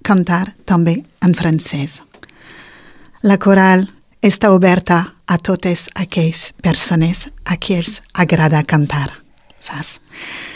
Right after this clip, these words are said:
I les classes són en dimecres per la tarda, de les vuit i mitja a les deu, a la Lira.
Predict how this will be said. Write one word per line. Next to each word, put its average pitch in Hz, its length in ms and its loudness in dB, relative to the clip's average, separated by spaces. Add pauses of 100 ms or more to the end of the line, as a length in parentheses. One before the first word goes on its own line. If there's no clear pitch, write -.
(180)
I 226 260 8
les 220 180 6
classes 208 480 4
són 302 240 6 (220)
en 214 180 8
dimecres 190 720 2
per 190 160 0
la 170 100 0
tarda, 220 460 0
de 233 140 0
les 180 180 -2
vuit 208 240 2
i 190 60 4
mitja 180 320 4
a 180 40 0
les 170 240 0
deu, 190 380 4 (1000)
a 226 80 4
la 196 120 6
Lira. 156 400 -2